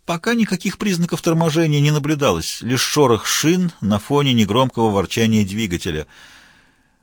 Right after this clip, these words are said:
В голове почему-то снова и снова, подобно шарику рулетки, прокручивался куплет из старой песни Дилана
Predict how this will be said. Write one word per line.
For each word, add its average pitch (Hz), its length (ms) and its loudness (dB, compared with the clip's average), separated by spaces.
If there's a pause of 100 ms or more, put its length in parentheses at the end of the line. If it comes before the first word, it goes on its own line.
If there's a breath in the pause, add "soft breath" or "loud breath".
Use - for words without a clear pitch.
В 76 120 -10
голове 113 440 0
почему-то 107 400 -6
снова 160 480 -6
и 147 60 -6
снова, 151 480 -2
подобно 120 380 -2
шарику 127 460 -2
рулетки, 127 420 -2
прокручивался 113 840 -2
куплет 120 560 -4
из - 80 -2
старой 104 360 0
песни 101 460 -2
Дилана 98 680 -2